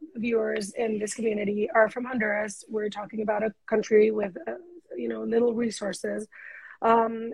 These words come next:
and where this type of assault happens, I mean, exponentially, I would say, like, it's crazy. Um, how do you think, uh, getting Lida and the kids into Honduras, into a country like this, which, I mean,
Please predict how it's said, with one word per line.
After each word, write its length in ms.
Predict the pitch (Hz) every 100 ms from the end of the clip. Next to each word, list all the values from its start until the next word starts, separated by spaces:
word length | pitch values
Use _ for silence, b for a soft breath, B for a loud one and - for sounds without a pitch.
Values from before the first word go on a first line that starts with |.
| -
and 320 | 247 247 220
where 240 | 247 247
this 320 | 196 254 254
type 240 | - 208 190
of 100 | 190
assault 380 | 190 208 196 208
happens, 720 | 202 196 214 202 190 - - _ _ _ _ -
I 80 | 233
mean, 240 | 220 233 -
exponentially, 640 | - - 220 220 190 220 214
I 60 |
would 140 | 220 202
say, 260 | 233 220
like, 260 | 226 220 202
it's 180 | - -
crazy. 480 | 240 214 202 226 254 B B B B -
Um, 380 | 269 262 262 277
how 280 | 262 311 339
do 120 | 349
you 140 | 370 -
think, 380 | 302 285 262 247 381
uh, 280 | 262 254 240
getting 580 | 233 247 240 226 220 220 -
Lida 560 | 240 240 220 208 214 -
and 160 | 226
the 60 | 214
kids 440 | - 240 233 - -
into 560 | 262 254 - 226 214 196
Honduras, 540 | 208 202 202 202 196
into 220 | 240 233
a 40 | 220
country 320 | 214 185 220
like 180 | 202 202
this, 280 | 208 196 -
which, 280 | 220 - - b b b -
I 100 | 247
mean, 280 | 262 254